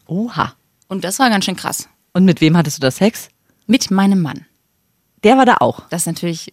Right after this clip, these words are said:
Speaker 2: sehr langweilig, aber der war da auch, ja.
Speaker 1: Aha.
Speaker 2: Und da hatten wir Sex und die hatten keine Klimaanlage in dem Haus. Also die hatten eine, aber nur in den öffentlichen Räumlichkeiten, also so Wohnzimmer,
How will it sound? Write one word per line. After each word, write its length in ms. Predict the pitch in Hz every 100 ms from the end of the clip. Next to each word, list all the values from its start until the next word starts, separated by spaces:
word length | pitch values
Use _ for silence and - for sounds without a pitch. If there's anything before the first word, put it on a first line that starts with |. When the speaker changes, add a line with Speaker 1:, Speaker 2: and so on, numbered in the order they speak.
| _
Speaker 2:
sehr 220 | 165 180
langweilig, 540 | 151 185 269 294 285 247
aber 100 | 190
der 140 | 180
war 100 | 185
da 100 | 190
auch, 280 | - - - -
ja. 120 | - _ _ -
Speaker 1:
Aha. 640 | 160 - - - 143 226
Speaker 2:
Und 120 | 170 208
da 120 | 214
hatten 200 | 220 190
wir 60 | 175
Sex 200 | 170 175
und 60 |
die 40 | 160
hatten 180 | 156 156
keine 320 | - 294 294
Klimaanlage 680 | 277 262 180 143 143 143 143
in 100 | 127
dem 200 | 139 139
Haus. 180 | - -
Also 160 | 165
die 120 | 175 170
hatten 200 | 185 247
eine, 260 | 196 190
aber 140 | 160 170
nur 120 | 190
in 100 | 185
den 220 | 165 156 -
öffentlichen 380 | 190 220 170 160
Räumlichkeiten, 540 | 131 135 - 147 135
also 140 | 143 143
so 220 | 147 143
Wohnzimmer, 580 | 160 202 - 185 170